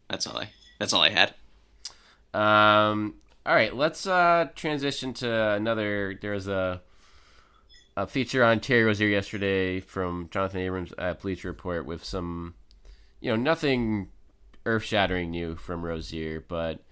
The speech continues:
Speaker 2: um, talked a little bit about,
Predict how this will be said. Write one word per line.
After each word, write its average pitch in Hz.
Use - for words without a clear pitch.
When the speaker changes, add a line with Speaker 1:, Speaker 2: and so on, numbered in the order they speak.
Speaker 2:
um, 78
talked 107
a 104
little 95
bit 92
about, 85